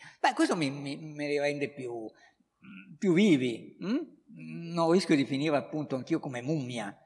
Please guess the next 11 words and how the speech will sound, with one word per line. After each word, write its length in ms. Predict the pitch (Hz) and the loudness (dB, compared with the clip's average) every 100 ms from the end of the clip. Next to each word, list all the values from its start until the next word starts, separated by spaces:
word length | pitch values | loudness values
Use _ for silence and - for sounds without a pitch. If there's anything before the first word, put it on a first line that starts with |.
| _ 220 | _ -20
insomma, 420 | - 123 110 113 | -14 -12 -10 -12
che 80 | 120 | -12
è 20 | |
un 100 | 120 | -14
po' 140 | - | -12
un 80 | 120 | -10
grosso 320 | 120 123 - | -6 -6 -4
rischio 260 | 127 131 139 | -4 -2 -2
di 80 | 113 | -4
molti 300 | 113 107 104 | -10 -10 -12
storici, 580 | - - 143 113 - | -4 -4 -4 -6 -10